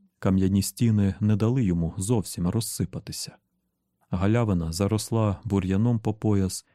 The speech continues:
і кущами вище людського зросту. Згорілий танк так і стояв перед хатою,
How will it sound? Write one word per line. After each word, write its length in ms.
і 160
кущами 720
вище 420
людського 440
зросту. 520
Згорілий 560
танк 440
так 240
і 40
стояв 420
перед 300
хатою, 520